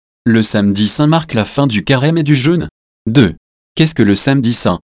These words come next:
Le samedi saint est mentionné dans chaque évangile, mais Luc nous éclaire sur la loi qui régissait ce jour précis. Luc vingt-trois virgule cinquante-cinq rapporte, « Quand on eut enlevé son corps,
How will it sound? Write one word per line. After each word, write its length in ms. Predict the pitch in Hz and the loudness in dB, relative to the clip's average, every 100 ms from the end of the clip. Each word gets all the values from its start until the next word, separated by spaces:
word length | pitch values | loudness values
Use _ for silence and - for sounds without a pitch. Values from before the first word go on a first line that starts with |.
| _ _ 117 | _ _ 0
Le 140 | 113 | 0
samedi 460 | 110 107 101 101 107 | 0 0 0 0 -2
saint 240 | - 151 | 0 0
est 80 | 120 | 2
mentionné 480 | 120 - 139 127 143 | 0 0 0 2 2
dans 140 | 127 | 0
chaque 280 | - 180 156 | 0 -2 0
évangile, 640 | 147 110 92 90 90 151 - - | 2 2 2 0 0 0 -4 -4
mais 180 | 113 113 | 0 2
Luc 260 | 117 190 - | 2 -2 0
nous 220 | 107 104 | 0 0
éclaire 360 | 131 139 139 | 0 0 -2
sur 200 | - 135 | -2 0
la 100 | 107 | 2
loi 300 | 104 104 123 | 2 2 0
qui 180 | 160 127 | 0 0
régissait 460 | 120 123 127 - 151 | 2 2 0 0 0
ce 180 | - 160 | 2 0
jour 220 | 131 120 | 0 -4
précis. 480 | - 139 - 95 - _ _ _ | -4 -2 -2 -4 -6 _ _ _
Luc 300 | 107 110 170 | 0 2 2
vingt-trois 480 | 123 139 135 - 143 | 0 0 -2 -2 0
virgule 420 | 143 127 120 135 | 0 -2 0 0
cinquante-cinq 600 | 131 139 131 151 - 196 | 0 0 0 0 0 -2
rapporte, « 560 | - - - 107 151 - _ _ | -2 -2 0 0 -2 -12 _ _
Quand 180 | 123 113 | -2 0
on 100 | 117 | 2
eut 120 | 123 127 | 2 2
enlevé 260 | 147 139 | 2 2
son 200 | - 113 | 0 0
corps, 520 | 104 104 92 107 160 | 0 0 0 0 -4